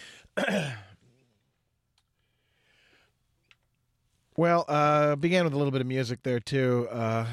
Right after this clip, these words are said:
just to break things up a little bit. Uh, that's from Biosphere. Some nice, uh,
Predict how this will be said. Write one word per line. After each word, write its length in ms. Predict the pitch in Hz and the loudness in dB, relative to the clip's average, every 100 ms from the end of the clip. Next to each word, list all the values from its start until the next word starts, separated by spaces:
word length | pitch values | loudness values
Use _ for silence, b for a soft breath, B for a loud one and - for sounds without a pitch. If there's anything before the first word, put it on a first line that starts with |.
| - | -8
just 340 | 120 - - - _ _ - - | -8 -8 -10 -20 _ _ -20 -18
to 80 | - | -4
break 180 | 113 | -4
things 220 | - 113 120 | -2 -4 -2
up 100 | 113 | -2
a 60 | |
little 180 | 120 117 | -2 0
bit. 220 | 117 117 - | 0 0 -2
Uh, 320 | 117 117 117 113 | -2 0 0 0
that's 220 | 117 - | -2 -4
from 340 | - 107 101 90 | -6 -4 -4 -2
Biosphere. 1000 | 101 123 113 98 87 - 90 82 76 82 b b b b b _ | 2 2 2 0 -2 -4 -4 -4 -4 -10 b b b b b _
Some 200 | - 90 | -18 -12
nice, 420 | 87 87 - - | -10 -8 -6 -8
uh, 220 | 90 85 | -8 -10